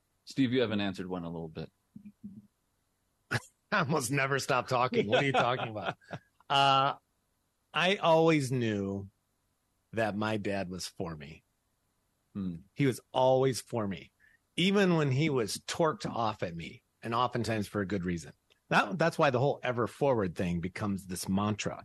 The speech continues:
Speaker 1: Hmm.
Speaker 2: 'cause I always knew he was for me. Now, listen, when I got on the radio, he would listen every Saturday when I was on Saturdays. And then when I went daily, he'd listen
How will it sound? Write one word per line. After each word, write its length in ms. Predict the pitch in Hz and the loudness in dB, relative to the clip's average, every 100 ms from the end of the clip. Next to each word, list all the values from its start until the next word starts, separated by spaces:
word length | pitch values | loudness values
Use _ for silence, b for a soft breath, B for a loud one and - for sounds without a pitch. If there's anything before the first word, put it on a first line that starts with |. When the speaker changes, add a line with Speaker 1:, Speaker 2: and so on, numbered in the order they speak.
| 101 | -10
Speaker 1:
Hmm. 480 | 120 120 117 107 95 | -4 -2 -2 -4 -4
Speaker 2:
'cause 140 | 139 | 0
I 160 | 143 143 | 2 6
always 260 | 170 196 151 | 6 6 6
knew 140 | 190 | 6
he 100 | 165 | 6
was 140 | 131 | 2
for 200 | - 170 | 2 2
me. 120 | 117 98 | 2 0
Now, 160 | 120 | 2
listen, 340 | 151 165 117 107 | 2 2 0 0
when 100 | 123 | 0
I 120 | 147 | 2
got 160 | 156 | 2
on 100 | 147 | 2
the 80 | 139 | 2
radio, 800 | 123 147 143 139 135 135 135 131 | 2 4 4 4 4 6 4 2
he 140 | - 160 | 0 0
would 180 | 139 | 2
listen 640 | 120 127 - 120 113 113 - _ _ | 2 0 0 0 0 -2 -6 _ _
every 180 | 127 127 | -2 0
Saturday 580 | - 117 101 98 95 95 | 0 0 2 0 0 -2
when 140 | 98 | -2
I 80 | 92 | -4
was 120 | 92 | -4
on 80 | 98 | -6
Saturdays. 640 | 95 110 92 90 90 90 104 | -6 -4 -4 -4 -4 -4 -4
And 120 | 92 | -2
then 260 | 101 98 | 0 0
when 100 | 98 | 0
I 80 | 101 | 0
went 160 | 110 98 | 0 0
daily, 360 | 107 101 101 | 0 0 0
he'd 140 | 104 87 | 0 0
listen 420 | 104 - 104 95 | -2 -2 -4 -6